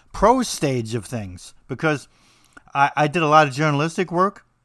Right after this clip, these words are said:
and, you know, writing a, a, a journalistic, uh, nonfiction article is simply not the same as something literary. It's simply not at all. It's very straightforward.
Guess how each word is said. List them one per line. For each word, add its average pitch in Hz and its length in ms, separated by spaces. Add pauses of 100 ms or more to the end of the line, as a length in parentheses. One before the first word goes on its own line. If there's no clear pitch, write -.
(220)
and, 135 200
you 156 80
know, 131 120
writing 147 340
a, 143 40
a, 135 260
a 131 80
journalistic, 139 640
uh, 123 200
nonfiction 135 680
article 139 320
is 135 140
simply 170 320
not 139 240
the 147 80
same 135 320
as 113 60
something 135 320
literary. 110 500
It's 107 100
simply 135 280
not 120 240
at 107 80
all. 113 320 (180)
It's - 140
very 226 180
straightforward. 131 720